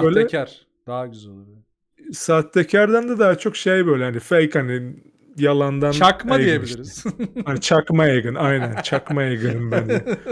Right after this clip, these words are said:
Speaker 2: <laughs>
Speaker 1: Çünkü yandaki heriflere böyle, "Sizin hani bekaret yemininiz var," falan diye, "Ha ha, çok komik Aegon," falan diyorlar.
Speaker 2: <laughs>
Speaker 1: Oğlum ciddiyim lan.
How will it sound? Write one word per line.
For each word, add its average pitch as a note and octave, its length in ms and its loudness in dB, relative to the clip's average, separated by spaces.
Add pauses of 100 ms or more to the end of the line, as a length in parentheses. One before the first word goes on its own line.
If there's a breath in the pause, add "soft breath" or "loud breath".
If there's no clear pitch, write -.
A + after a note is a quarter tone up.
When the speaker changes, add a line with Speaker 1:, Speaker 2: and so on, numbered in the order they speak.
Speaker 2:
<laughs> - 300 -10
Speaker 1:
Çünkü D#3+ 460 4 (880)
yandaki D3+ 440 4
heriflere D#3+ 400 4
böyle, D#3 180 2
"Sizin D3+ 340 -4
hani D3+ 220 2
bekaret D3+ 500 0
yemininiz D3 520 2
var," C#3+ 160 2
falan D3 260 0
diye, D3 220 0
"Ha F3+ 240 2
ha, E3+ 100 -2
çok E3+ 260 -4
komik B2+ 260 -2
Aegon," B2 300 -4
falan B2 340 -6
diyorlar. A#2 380 0 (320)
Speaker 2:
<laughs> - 340 -8
Speaker 1:
Oğlum F#3 180 6
ciddiyim F3+ 560 2
lan. G#3+ 140 2